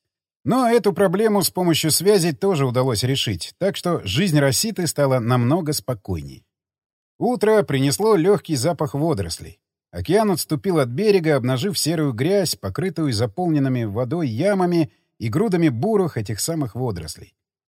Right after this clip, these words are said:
В Сьюдад-Панаме нет ни единого пляжа, песка здесь нет вообще. Большинство пляжей в Панаме со стороны Карибского моря, да и те не слишком чистые. Течение приносит туда весь мусор со всех сторон.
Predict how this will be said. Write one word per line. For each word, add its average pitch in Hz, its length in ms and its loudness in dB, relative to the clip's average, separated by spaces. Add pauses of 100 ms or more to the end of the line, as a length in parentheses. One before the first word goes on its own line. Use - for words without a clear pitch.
(160)
В - 80 -8
Сьюдад-Панаме 220 840 2
нет 202 300 2
ни 170 80 2
единого 185 420 2
пляжа, 139 520 -2 (120)
песка 196 280 0
здесь 165 280 -2
нет 151 200 0
вообще. 139 560 -2 (520)
Большинство 123 520 -2
пляжей 190 420 2
в 120 100 -8
Панаме 196 380 0
со 139 140 -2
стороны 175 360 -2
Карибского 160 540 -2
моря, 143 380 -2 (360)
да 143 120 -2
и 175 80 0
те 214 140 -4
не 131 120 0
слишком 120 380 -2
чистые. 101 480 -6 (380)
Течение 190 420 0
приносит 160 500 -2
туда 151 240 0
весь 143 220 -2
мусор 170 320 -2
со 143 140 -2
всех 151 220 -6
сторон. 127 420 -4